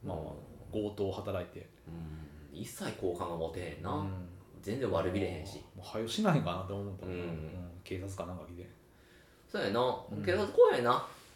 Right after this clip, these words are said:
Speaker 1: で、トレーラーハウスの人も、
Speaker 2: 最後来んねんけど。
Speaker 1: うん、うん。逃げ出したわけやから通報とかすんのかなと思って。
Speaker 2: そうや、なんもないし。
Speaker 1: うん。
Speaker 2: で、まあ、奪った食料で、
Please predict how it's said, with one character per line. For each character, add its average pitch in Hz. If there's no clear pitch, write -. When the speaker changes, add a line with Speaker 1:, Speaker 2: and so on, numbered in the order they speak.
Speaker 1:
で、 123
ト 135
レ 151
ー -
ラ 180
ー -
ハ 285
ウ 202
ス -
の 117
人 95
も、 110
Speaker 2:
最 -
後 -
来 -
ん -
ね 113
ん -
け 110
ど。 123
Speaker 1:
う 120
ん、 123
う 113
ん。 98
逃 110
げ 123
出 127
し -
た 98
わ 98
け 107
や 85
か -
ら 90
通 151
報 151
と 107
か -
す 113
ん 104
の 95
か 82
な 80
と -
思 -
っ -
て。 95
Speaker 2:
そ 90
う 80
や、 80
な 101
ん 156
も 113
な 85
い 87
し。 85
Speaker 1:
う 101
ん。 101
Speaker 2:
で、 -
ま 107
あ、 -
奪 113
っ -
た -
食 92
料 78
で、 101